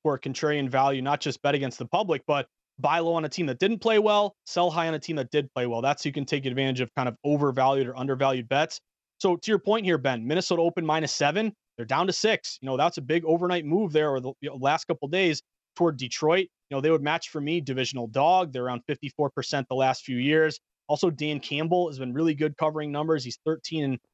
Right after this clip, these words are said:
uh, six now, A T S as a dog, so he's done very well. But as you mentioned, will this turn into Detroit,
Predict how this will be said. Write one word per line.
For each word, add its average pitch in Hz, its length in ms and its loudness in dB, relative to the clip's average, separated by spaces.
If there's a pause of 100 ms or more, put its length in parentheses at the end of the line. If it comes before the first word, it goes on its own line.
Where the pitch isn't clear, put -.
uh, 120 140 -2
six - 400 -2
now, 151 260 0
A 151 120 -2
T 151 180 -2
S 147 220 0
as 139 160 0
a 127 40 0
dog, 143 300 2
so - 140 -12
he's 143 80 -10
done 156 180 0
very 160 220 2
well. 156 340 2 (300)
But 170 80 2
as 165 100 0
you 175 80 0
mentioned, 185 400 0
will 156 120 0
this 175 140 0
turn 175 200 -2
into 170 180 -2
Detroit, 160 560 0